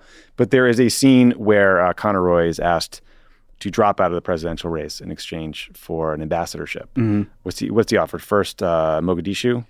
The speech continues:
Speaker 2: Oh.
Speaker 1: And then he's
Speaker 2: <laughs>
Speaker 1: offered
Speaker 2: That's right.
Speaker 1: the Slows?
Speaker 2: He's a, he says he's a, he said no on the Slows. And he, he goes on this riff, and I have to tell you, I'm kind of impressed with Conor Roy's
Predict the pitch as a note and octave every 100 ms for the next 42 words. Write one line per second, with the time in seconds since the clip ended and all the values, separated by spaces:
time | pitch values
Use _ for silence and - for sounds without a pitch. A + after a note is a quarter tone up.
0 | _ - D#3+ D3+ - - A2+ - G2+ G2+
1 | G2+ F#2+ F#2 G2 G2 F2+ F2+ F2+ D3+ -
2 | F#2 - A2 A2+ B2 B2+ D3+ C#3 D#3 C#3
3 | C#3+ C3+ C#3 C#3+ B2+ B2+ B2+ C3 B2 B2
4 | A#2 B2+ C3 C#3 D3 C#3 B2 B2 - A#2+
5 | A2+ G#2 G#2 - - - - C3+ D#3+ F#3
6 | - E3+ A3 D4+ D#4 G#3+ F#3+ E3+ B2+ A2+
7 | B2 C#4 - - - - - - E3+ F#3
8 | D4+ - D4 - B3+ A3 B2 - - -
9 | _ - F#3 - - - C4+ F#4+ E4+ A#3+
10 | - A2+ A#3+ - - - - C#3 C3 -
11 | - _ - D#3 D#3 E3+ A#2+ A2+ A#2 D3+
12 | F3+ -